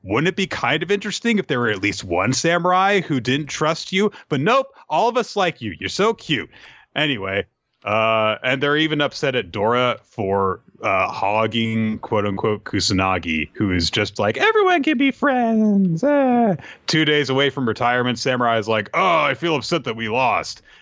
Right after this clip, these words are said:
And then Uji goes to the reporter and is like, "Why is my photo so small on the paper?" But the reporter is able to manipulate him by saying, like, "Well, everyone just expects you to do well." And Uji's like, "Oh, well, okay then." Uh,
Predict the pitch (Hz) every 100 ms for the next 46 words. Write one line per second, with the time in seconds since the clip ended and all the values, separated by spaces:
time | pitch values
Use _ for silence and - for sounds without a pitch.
0 | _ 107 110 104 131 131 127 113 139 135
1 | 139 139 131 - 120 95 127 127 127 117
2 | 117 110 101 101 120 107 110 92 113 104
3 | 90 101 - - 104 101 101 101 82 107
4 | 95 85 78 73 - - 101 85 92 87
5 | 117 110 101 98 95 95 - 87 87 85
6 | 85 82 92 80 78 80 - 82 80 80
7 | 78 101 135 143 160 151 - - - 147
8 | - 85 80 80 76 78 76 71 - -
9 | 80 80 80 85 80 120 156 87 85 95
10 | 107 143 165 - 78 - - - - -
11 | - _ _ _ - 90 87 90 90